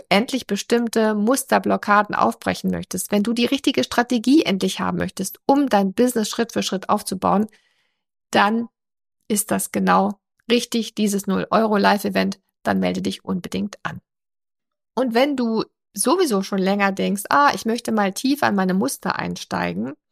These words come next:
dann lade ich dich von Herzen ein, dich auf die Warteliste für mein Gruppenprogramm Silent Reset einzutragen. Denn darüber habe ich ja vorhin schon gesprochen, da lösen wir tiefgehende Programmierungen auf und vor allen Dingen machen wir aber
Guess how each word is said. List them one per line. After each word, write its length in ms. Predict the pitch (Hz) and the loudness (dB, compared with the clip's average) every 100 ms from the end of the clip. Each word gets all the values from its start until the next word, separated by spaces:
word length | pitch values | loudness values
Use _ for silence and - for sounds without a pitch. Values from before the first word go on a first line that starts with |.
| _ _ _ _ _ _ | _ _ _ _ _ _
dann 280 | - 214 339 | 2 4 4
lade 240 | 320 254 240 | 4 2 2
ich 80 | |
dich 140 | - 202 | -6 -4
von 140 | 196 | -4
Herzen 340 | 196 190 - 190 | -2 -4 -2 -2
ein, 240 | 190 196 | -2 -2
dich 220 | 185 190 | -2 -4
auf 80 | 180 | -6
die 180 | - 185 | -4 -2
Warteliste 760 | 180 196 214 190 185 - 185 175 | 2 2 2 0 0 0 0 0
für 260 | - 196 | -2 0
mein 340 | 190 190 190 202 | 0 2 2 0
Gruppenprogramm 680 | 233 208 202 190 190 185 180 | -2 0 0 0 0 -2 -2
Silent 400 | - 196 175 185 | 0 0 -2 -6
Reset 320 | - 220 233 - | -2 0 0 0
einzutragen. 800 | 226 214 208 196 - 214 208 214 - - _ _ _ _ _ | -4 -2 -2 -6 0 2 2 -4 -10 -20 _ _ _ _ _
Denn 200 | 220 214 | 2 4
darüber 220 | 196 196 | 2 2
habe 100 | 190 | 0
ich 60 | 190 | -2
ja 60 | 196 | -4
vorhin 220 | 220 247 | -2 -2
schon 140 | 254 | -4
gesprochen, 680 | 226 - - 208 214 214 202 - | -6 -6 -2 -2 -2 -4 -6 -8
da 440 | - 202 214 240 233 | 2 4 4 2 0
lösen 540 | 190 196 208 208 214 | -2 0 0 0 -2
wir 160 | 202 196 - | -2 -4 -6
tiefgehende 960 | - 247 277 285 - 208 214 202 196 196 - _ - _ _ | -8 -2 -2 -2 -4 -2 0 2 0 -2 -6 _ -20 _ _
Programmierungen 960 | _ 277 277 233 220 226 233 202 196 185 - | _ 0 2 2 2 2 2 0 0 -2 0
auf 540 | 196 220 320 - - _ | 2 4 4 0 -12 _
und 160 | 208 196 | -2 0
vor 140 | - | 0
allen 180 | 202 214 | 0 -2
Dingen 220 | 226 214 - - | -2 -4 -8 -6
machen 220 | 190 202 | -4 -2
wir 80 | |
aber 120 | 175 | -4